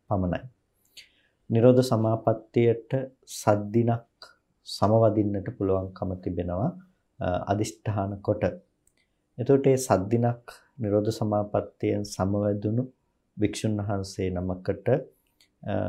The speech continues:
පිණ්ඩපාතය පූජා කිරීම ආදී තුළ දිට්ඨ ධම්ම වේදනීයවම ඒ කුසල විපාක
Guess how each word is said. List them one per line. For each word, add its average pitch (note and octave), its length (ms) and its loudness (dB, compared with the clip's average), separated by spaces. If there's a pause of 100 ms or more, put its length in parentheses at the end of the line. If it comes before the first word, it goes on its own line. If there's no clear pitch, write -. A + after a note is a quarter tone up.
(220)
පිණ්ඩපාතය A2+ 760 2
පූජා G2+ 460 0
කිරීම G2 460 -2
ආදී F#2+ 460 -4
තුළ G2 260 -4
දිට්ඨ G2+ 300 -4
ධම්ම G2+ 320 -4
වේදනීයවම G2+ 920 -4 (480)
ඒ G#2 80 -2
කුසල A2 360 -2
විපාක F#2+ 600 0